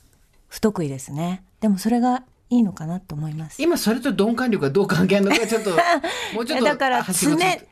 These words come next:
Speaker 1: 詰めるとか、
Speaker 2: うん。
Speaker 1: その、なんか、あ-、
Speaker 2: あー、はいはいはい。
Speaker 1: 明らかにす-、
Speaker 2: うん。
Speaker 1: どっちがいい悪いをしっかり判断するとか、
Speaker 2: はいはいはいはいはい。
Speaker 1: っていうことを嫌って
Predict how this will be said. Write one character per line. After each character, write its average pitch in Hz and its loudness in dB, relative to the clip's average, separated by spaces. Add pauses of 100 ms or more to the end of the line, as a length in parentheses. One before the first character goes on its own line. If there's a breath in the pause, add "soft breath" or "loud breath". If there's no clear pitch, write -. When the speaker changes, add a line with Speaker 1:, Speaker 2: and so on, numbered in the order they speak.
(100)
Speaker 1:
詰 311 0
め 349 2
る 302 -2
と 202 -2
か、 196 -2
Speaker 2:
う - -20
ん。 - -20 (140)
Speaker 1:
そ - -4
の、 202 0
な 240 0
ん 247 2
か、 180 -2
あ-、 196 0
Speaker 2:
あ 196 -2
ー、 254 -2
は 247 0
い 233 2
は 226 2
い 196 4
は 196 4
い。 196 0
Speaker 1:
明 330 4
ら 320 2
か 226 -4
に 202 -2
す-、 170 -2
Speaker 2:
う - -
ん。 156 0
Speaker 1:
ど 320 0
っ 359 -4
ち 285 -4
が 202 0
い 226 2
い 202 2
悪 190 2
い 226 2
を 170 0
し - -8
っ - -20
か 269 -2
り 202 -2
判 214 0
断 165 -2
す - -12
る 156 -8
と 147 -10
か、 202 2
Speaker 2:
は 269 2
い 269 0
は 208 2
い 185 0
は 180 -2
い 175 -2
は 156 0
い 139 -4
は 135 -4
い。 120 -8
Speaker 1:
っ - -16 (840)
て 302 0
い 294 2
う 294 -2
こ 285 -4
と 285 -4
を 240 -2
嫌 285 -2
っ 285 -6
て 285 -10